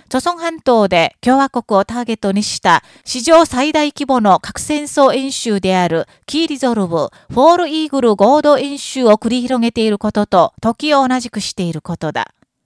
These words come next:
軍国主義亡霊が徘徊する中、公然と行われた今回の衛星打ち上げは、日本のもう一つの計画的な軍国化政策の所賛で、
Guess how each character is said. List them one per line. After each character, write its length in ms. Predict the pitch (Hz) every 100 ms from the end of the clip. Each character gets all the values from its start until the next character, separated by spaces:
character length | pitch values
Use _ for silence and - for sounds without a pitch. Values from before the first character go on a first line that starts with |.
| _ _ _
軍 220 | 185 262 -
国 220 | 311 -
主 100 | 302
義 160 | 269
亡 260 | 247 269 262
霊 260 | 226 208 185
が 180 | 165
徘 200 | 170 226
徊 200 | - 226
す 160 | 226 220
る 100 | 190
中、 380 | 190 190 170 160
公 180 | - 220
然 220 | 254 240
と 200 | 233 214
行 120 | 214 220
わ 260 | 208 202
れ 100 | 202
た 220 | - 170 - -
今 180 | 311 349
回 240 | 302 254
の 220 | 202 170 -
衛 220 | 220 277
星 240 | - 269
打 80 | 254
ち 160 | - 240
上 80 |
げ 140 | 226 208
は、 220 | 170 160 _ _ _
日 120 | 220 277
本 200 | 311 285
の 220 | 220 170
も 200 | 196 320
う 20 |
一 220 | - 330
つ 140 | - 254
の 240 | 208 170
計 180 | - 247
画 140 | 285 -
的 240 | - 247 233
な 240 | 190 147 160
軍 200 | 214 -
国 120 | 330
化 200 | - 320
政 320 | 311 339 339
策 220 | 285 -
の 120 | 180
所 160 | 185 208
賛 300 | 220 208 196
で、 220 | 170 139